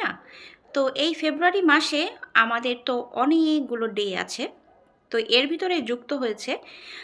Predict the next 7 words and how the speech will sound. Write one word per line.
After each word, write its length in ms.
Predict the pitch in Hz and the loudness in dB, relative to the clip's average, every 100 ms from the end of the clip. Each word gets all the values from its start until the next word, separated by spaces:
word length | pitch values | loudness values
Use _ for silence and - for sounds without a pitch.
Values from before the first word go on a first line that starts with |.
| - 220 | -6 4
বারোই 260 | 220 269 359 | 4 4 0
ফেব্রুয়ারি 460 | 349 330 330 330 453 - 247 | -2 0 0 0 -4 -4 -4
জাতীয় 260 | 214 190 196 185 | -2 -4 -6 -6
নির্বাচন, 360 | 165 147 165 156 - - - - 262 247 | -6 -6 -6 -8 -12 -20 -20 -6 -6 -2
তাই 140 | 359 466 | -2 0
না? 80 | 440 196 - - - - - | 0 0 -4 -14 -14 -16 -6
তো 80 | - | 0